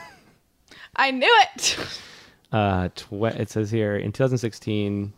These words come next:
Speaker 1: uh, Russia supplied twenty-one percent of the global share of raspberries. Uh, number two is the U S.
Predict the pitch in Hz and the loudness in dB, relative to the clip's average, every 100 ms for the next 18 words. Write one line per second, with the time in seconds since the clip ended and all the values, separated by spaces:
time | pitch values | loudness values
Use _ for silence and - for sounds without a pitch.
0 | _ _ _ _ _ _ _ _ _ _ | _ _ _ _ _ _ _ _ _ _
1 | _ _ _ _ _ - 104 90 90 90 | _ _ _ _ _ -6 -2 -2 0 -2
2 | 90 95 107 117 107 101 98 95 - _ | 0 0 0 2 2 2 0 -2 -6 _
3 | _ - - - - - - - 98 101 | _ -20 -14 -10 -8 -10 -10 -8 -6 -2
4 | 95 95 92 - - 107 120 113 107 101 | 0 2 0 -4 -2 4 4 4 2 0
5 | - 92 87 - - 85 82 92 - _ | -2 -2 -4 -8 -10 -10 -10 -14 -20 _
6 | - 90 87 87 87 - 90 85 80 85 | -12 -6 -4 -2 -4 -6 -4 -4 -6 -8
7 | 82 82 82 80 80 82 - - - _ | -8 -8 -10 -10 -10 -12 -18 -20 -20 _
8 | _ _ _ _ _ _ _ _ _ 98 | _ _ _ _ _ _ _ _ _ -6
9 | 87 80 80 82 92 101 95 - 127 120 | -4 -4 -4 -4 -2 -2 -2 2 4 6
10 | 110 104 - 104 95 98 98 - - - | 4 0 -4 0 4 4 2 -2 -14 -18